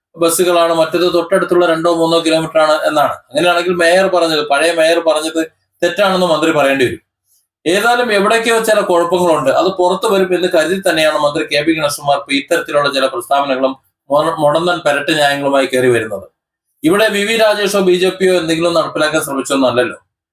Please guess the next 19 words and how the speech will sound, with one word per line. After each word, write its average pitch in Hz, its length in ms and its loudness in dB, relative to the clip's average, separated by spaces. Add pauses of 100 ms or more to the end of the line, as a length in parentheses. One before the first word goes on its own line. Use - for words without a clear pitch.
(200)
ഈ 165 80 4
പറഞ്ഞ 208 300 0
കോർപ്പറേഷനും, 175 680 0
അതായത് 170 260 0
സി 190 360 0
പി 226 60 -2
എം 233 160 0
ഭരണകൂടം 180 640 2
എന്താണോ 175 580 0
ഒപ്പിട്ട് 170 480 -4
നടപ്പിലാക്കാൻ 156 600 0
വെച്ചത് 151 480 -4 (160)
അത് 208 180 2
നടപ്പിലാക്കാനല്ലേ 190 720 0
ശ്രമിച്ചത്, 98 360 -6
അല്ലാതെ 147 440 -2
വേറെ 156 180 2
ഒന്നും 175 160 -2
ശ്രമിച്ചിട്ടില്ലല്ലോ. 165 720 -2